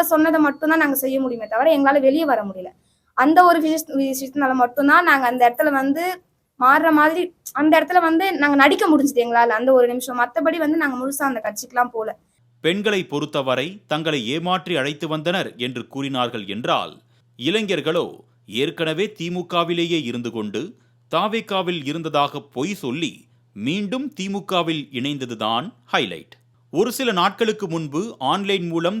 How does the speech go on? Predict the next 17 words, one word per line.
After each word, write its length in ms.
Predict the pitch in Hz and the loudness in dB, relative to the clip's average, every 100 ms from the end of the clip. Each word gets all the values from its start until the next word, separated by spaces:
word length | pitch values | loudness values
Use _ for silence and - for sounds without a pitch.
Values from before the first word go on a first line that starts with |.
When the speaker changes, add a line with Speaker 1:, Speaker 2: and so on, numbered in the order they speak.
| - | 0
Speaker 2:
தாவேகாவில் 680 | 160 175 180 180 165 165 135 | 0 0 -4 -2 -2 -4 -8
உறுப்பினராக 600 | 135 175 170 147 135 131 | -8 -8 -4 0 -2 -4
சேர்ந்து 420 | - 117 147 170 73 60 _ _ - | -6 -6 -4 -8 -10 -16 _ _ -4
தங்களுக்கு 440 | 180 202 214 202 185 | -4 0 -2 -2 -4
கட்சியில் 520 | 160 160 226 208 170 - | -4 -4 -6 -6 -6 -6
எந்த 360 | 123 175 196 | -6 -4 -6
பொறுப்பும் 440 | 156 170 180 240 202 | -2 -4 -2 -6 -2
வழங்கப்படவில்லை 760 | 139 185 202 190 175 156 156 123 | -2 -2 -4 -4 -4 -4 -6 -4
என்று 300 | 113 104 113 202 _ _ _ | -6 -6 -10 -12 _ _ _
வீரவசனமும் 840 | 90 131 190 170 147 214 208 208 147 - | -8 -6 -4 -2 -4 -4 -8 -8 -10 -6
பேசி 360 | 123 127 170 90 87 _ _ - | -6 -4 -10 -10 -18 _ _ -8
நகலை 360 | 143 185 220 175 | -6 -2 -2 -4
கிழித்து 420 | - 156 156 233 233 | -4 -4 -4 -8 -4
தற்பொழுது 480 | 208 - 185 160 120 | -4 -2 -6 -6 -8
தாய் 320 | 117 139 196 | -4 -4 -4
கழகத்திலேயே 680 | 185 170 170 170 160 160 220 | -4 -4 -4 -6 -6 -4 -6
இணைந்திருக்கின்றனர். 960 | 160 113 107 107 110 127 120 110 80 | -6 -8 -8 -8 -10 -10 -6 -6 -8